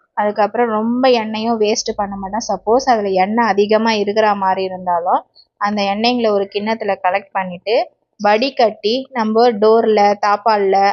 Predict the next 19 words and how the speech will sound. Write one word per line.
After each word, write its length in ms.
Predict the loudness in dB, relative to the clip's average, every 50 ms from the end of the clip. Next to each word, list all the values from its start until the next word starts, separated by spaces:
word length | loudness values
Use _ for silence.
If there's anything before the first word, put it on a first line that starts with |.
| 0 -2
அதுக்கெல்லாம் 500 | -2 0 0 0 0 2 2 2 2 2
யூஸ் 240 | 0 -2 -4 -4 -4 -6
பண்ணிக்கலாம். 340 | -6 -6 -6 -6 -6 -4
அந்த 140 | -4 -2 0
எண்ணெயை 460 | 0 0 0 -2 -2 -2 -2 -2 -2 -2 -4 -6
நம்ம 220 | -8 -4 -2 0 0
வேஸ்ட் 280 | 2 0 0 -2 -4
பண்ண 200 | -6 -6 -4 -4
வேண்டாம். 340 | -4 -4 -4 -6 -6 -8 -8 -10 _ _ _ _ _ _ _ _ _ _ _ _ _ _ _ _ _ _ _ _ _ _ _ _ _ 0
வெளியில 340 | 2 2 4 2 2 2 2 2 4 4 2 2 0 0
கேட்டுக்கு, 680 | 2 2 2 2 2 0 -4 -4 0 0 2 2 0 0 -2 0
கேட்ல 300 | 0 0 0 0 0 0
எல்லாம் 680 | 0 2 2 2 2 2 0 0 0 0 -2 -4 -6 -8 -12 _ _ _ _
சவுண்டு 440 | -8 -2 0 2 2 2 2 2 2
வரும் 240 | 2 2 2 0 -2
இல்லையா, 540 | -2 0 2 2 2 2 0 -2 -4 -8 -10
அந்த 180 | -6 -4 0 0
இரும்பு 280 | 2 2 0 -2 -4
சவுண்டு, 460 | -2 -2 -2 -2 -2 -2 -4 -4 -6